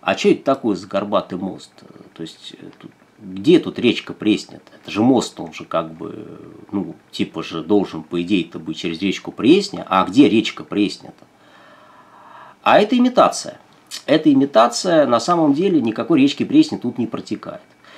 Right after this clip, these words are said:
И вы это прекрасно видите вот по такой картине. То есть, если бы протекала речка, здесь бы, естественно, она протекала бы, была бы вода.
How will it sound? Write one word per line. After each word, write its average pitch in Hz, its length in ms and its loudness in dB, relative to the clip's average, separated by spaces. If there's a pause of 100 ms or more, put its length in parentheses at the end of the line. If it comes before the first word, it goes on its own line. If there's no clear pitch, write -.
И 113 160 2
вы 147 140 8
это 127 100 2
прекрасно 123 440 2
видите 151 640 0
вот 104 540 -6
по - 80 -8
такой 98 300 -2
картине. 165 500 0
То - 120 -6
есть, 85 160 -6
если 98 180 -2
бы 85 140 -8
протекала 92 500 0
речка, 160 380 2
здесь 107 180 -2
бы, 90 120 -8
естественно, - 340 -4
она 98 120 2
протекала - 520 -8
бы, 82 120 -14
была 90 260 4
бы 98 120 0
вода. 101 380 2